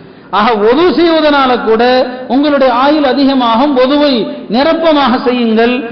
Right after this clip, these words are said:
அல்லாஹ் ஆயுளை அதிகப்படுத்துகிறான் என்று பெருமானார் ஸல்லல்லாஹு அலைஹி வஸல்லம் அவர்கள் சொன்னார்கள். அதே போல, ஆயுளை அதிகப்படுத்தக்கூடிய அமல்கள்ல ஒன்று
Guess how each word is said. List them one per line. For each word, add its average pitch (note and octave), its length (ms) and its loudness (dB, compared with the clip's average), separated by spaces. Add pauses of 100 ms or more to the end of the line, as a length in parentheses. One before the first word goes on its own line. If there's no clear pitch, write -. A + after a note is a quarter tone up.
(100)
அல்லாஹ் B3 300 0
ஆயுளை C4 320 0
அதிகப்படுத்துகிறான் A3+ 920 0
என்று A#3 600 -2
பெருமானார் B3 380 0
ஸல்லல்லாஹு A#3+ 480 -2
அலைஹி G#3+ 140 -2
வஸல்லம் A3 60 -4
அவர்கள் G3 360 -2
சொன்னார்கள். E3 540 -6 (1120)
அதே A#3 200 0
போல, B3 200 0
ஆயுளை C#4+ 440 2
அதிகப்படுத்தக்கூடிய B3 880 0
அமல்கள்ல A3+ 380 0
ஒன்று G3 600 -4